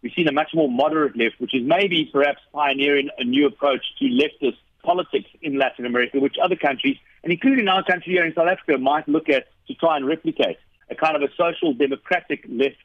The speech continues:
that is coming out of Latin America that is similar to what we see in many parts of Europe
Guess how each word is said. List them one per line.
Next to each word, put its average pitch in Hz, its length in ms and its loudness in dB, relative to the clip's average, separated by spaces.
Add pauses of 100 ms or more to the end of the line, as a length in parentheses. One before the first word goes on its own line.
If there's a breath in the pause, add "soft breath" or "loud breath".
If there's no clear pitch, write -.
that 117 100 -6
is 127 140 -4
coming 147 220 0
out 135 140 0
of 120 60 -8
Latin 123 280 -2
America 123 380 -2
that 127 160 0
is 123 140 0 (220)
similar 202 240 0
to - 120 -2
what 151 160 0
we 131 180 -4
see 147 120 2
in 127 60 -2
many 127 180 -2
parts 117 320 -2
of 104 100 -6
Europe 110 320 0